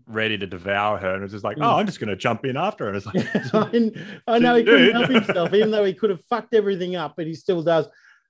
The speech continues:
Speaker 2: I kind of understand it. I, I understand it as a father as well, but, but it's still just,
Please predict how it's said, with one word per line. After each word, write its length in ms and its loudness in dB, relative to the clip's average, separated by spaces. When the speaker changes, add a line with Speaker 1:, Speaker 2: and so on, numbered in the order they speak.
Speaker 2:
I 120 0
kind 340 2
of 80 2
understand 640 0
it. 100 0
I, 300 -2
I 140 -2
understand 580 -4
it 140 -8
as 140 -8
a 80 -6
father 400 -6
as 80 -10
well, 100 -6
but, 200 -2
but 120 4
it's 200 0
still 380 2
just, 240 -4